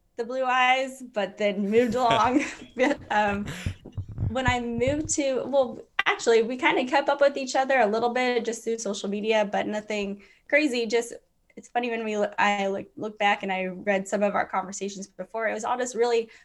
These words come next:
Speaker 1: positive and nice and lighthearted. And I thought it was nothing, like, too direct, just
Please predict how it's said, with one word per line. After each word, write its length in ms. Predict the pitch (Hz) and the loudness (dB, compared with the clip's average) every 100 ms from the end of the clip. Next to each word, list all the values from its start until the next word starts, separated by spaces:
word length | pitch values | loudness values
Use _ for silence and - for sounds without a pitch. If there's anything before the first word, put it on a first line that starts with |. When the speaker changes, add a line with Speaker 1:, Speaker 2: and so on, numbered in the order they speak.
| _ | _
Speaker 1:
positive 500 | - 254 254 262 254 | 4 4 4 2 2
and 160 | 208 196 | 0 0
nice 440 | 196 214 247 - | 0 0 -4 -6
and 360 | 190 190 185 - | -4 -2 -4 -6
lighthearted. 600 | 208 226 226 220 226 226 | -4 -2 -2 -2 0 0
And 320 | 208 185 165 202 _ _ _ _ _ _ _ _ _ | 0 -2 -6 -14 _ _ _ _ _ _ _ _ _
I 340 | - 190 185 180 _ _ _ | 0 2 0 -4 _ _ _
thought 160 | 214 202 | -4 -2
it 40 | |
was 140 | 196 - | -4 -4
nothing, 440 | 240 277 277 254 | 0 2 2 0
like, 220 | 196 202 - _ _ - | -2 -6 -10 _ _ -2
too 140 | 294 | 0
direct, 580 | 247 247 247 262 - - | 2 4 2 0 -10 -8
just 400 | 277 294 - - | -6 -6 -8 -12